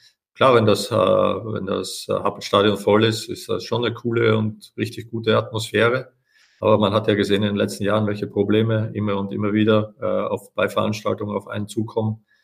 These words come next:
Das werden, deswegen wäre so eine Modernisierung, äh, oder eine modernere Arena natürlich, äh, schon wünschenswert.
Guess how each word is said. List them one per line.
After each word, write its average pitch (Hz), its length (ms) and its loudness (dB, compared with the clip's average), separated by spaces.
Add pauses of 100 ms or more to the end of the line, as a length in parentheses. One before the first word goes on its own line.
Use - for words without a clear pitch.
(300)
Das 92 160 -8
werden, 98 560 0
deswegen 98 340 0
wäre 98 140 4
so 104 100 -4
eine 98 140 0
Modernisierung, 104 920 2
äh, 104 40 -8
oder 101 400 -2
eine 95 160 -4
modernere 104 640 4
Arena 98 360 -4
natürlich, 98 560 -6
äh, 95 380 0
schon 98 300 -8
wünschenswert. 104 680 -2